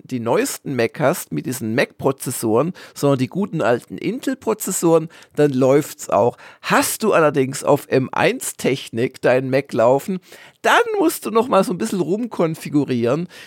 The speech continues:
so in ini-Dateien gehen und dort Dinge verändern.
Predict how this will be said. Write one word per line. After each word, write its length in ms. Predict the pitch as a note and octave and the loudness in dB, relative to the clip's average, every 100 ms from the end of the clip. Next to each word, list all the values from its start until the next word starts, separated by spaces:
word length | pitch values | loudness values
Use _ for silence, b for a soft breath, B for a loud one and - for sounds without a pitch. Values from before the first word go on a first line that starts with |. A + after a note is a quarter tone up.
| B | B
so 220 | - C#3+ | -2 2
in 140 | C3+ | 2
ini-Dateien 920 | - F3 G3 E3 D#3 - C3+ D3 D3 C3+ | 0 -2 0 0 0 0 2 4 2 0
gehen 320 | C#3 C#3+ D3 | 2 2 2
und 180 | C#3+ C3+ | 0 0
dort 340 | C3 - - | -2 -6 -4
Dinge 240 | E3 G#3+ | 0 0
verändern. 600 | G3 F#3+ C#3 D#3+ D3+ D3+ | 2 2 2 2 2 0